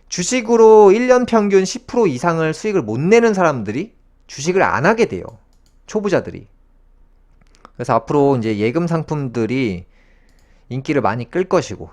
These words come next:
채권 쪽으로도 돈이 많이 흘러 들어갈 거예요. 그래서 주식시장에서는 사실 달러가 폭락해서 올라가는 건 있어도 이제 중장기로 봤을 때 이제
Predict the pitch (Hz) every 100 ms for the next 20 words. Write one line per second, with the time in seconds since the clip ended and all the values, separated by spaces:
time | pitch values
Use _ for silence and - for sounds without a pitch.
0 | - 180 - 190 170 151 123 120 117 113
1 | 95 107 113 190 175 - 98 104 - 87
2 | - 92 - 139 139 170 185 - - _
3 | - - 196 - 208 190 185 170 165 151
4 | 147 170 - 160 156 151 110 87 85 -
5 | _ _ _ _ _ _ - 127 151 156
6 | 151 190 196 - 113 92 85 87 - -
7 | 120 185 240 220 196 185 117 - 101 117
8 | 110 87 92 _ _ _ _ _ _ _
9 | _ _ _ _ _ 120 113 190 196 127
10 | 147 208 202 104 - 98 - 120 101 95
11 | 104 101